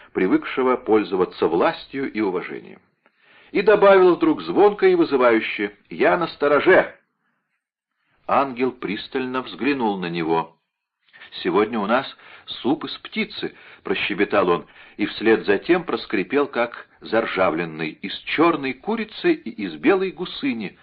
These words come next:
сделал в воздухе прыжок и исчез. Позади мажордома Цамет воскликнул Фистулой: "Госпожа герцогиня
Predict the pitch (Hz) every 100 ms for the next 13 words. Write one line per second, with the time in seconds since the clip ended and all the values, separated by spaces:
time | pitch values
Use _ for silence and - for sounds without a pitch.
0 | - - 85 80 123 123 120 95 85 98
1 | 85 82 - - 92 92 220 220 - 143
2 | - - - - - - _ _ _ _
3 | _ _ _ _ _ - - 82 90 -
4 | 165 120 87 - 139 190 190 - - -
5 | - 127 165 180 175 - - - 127 -
6 | - 107 - 95 92 87 82 - 80 76
7 | 73 - _ - - - 87 - 190 208
8 | 190 190 - 135 123 110 71